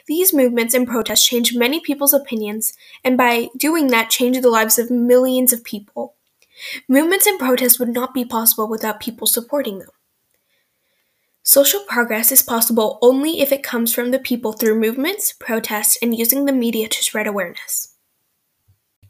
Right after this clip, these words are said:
Social progress through the people would not be possible without movements.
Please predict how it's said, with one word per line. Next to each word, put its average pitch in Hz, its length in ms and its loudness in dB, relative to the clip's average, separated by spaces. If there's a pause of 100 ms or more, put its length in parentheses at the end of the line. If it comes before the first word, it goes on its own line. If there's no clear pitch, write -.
(720)
Social 285 420 -10
progress 269 580 -10
through 269 120 -12
the 294 100 -12
people 254 380 -16
would 254 160 -6
not 254 160 -12
be 302 100 -10
possible 247 420 -8
without 233 360 -12
movements. 233 540 -16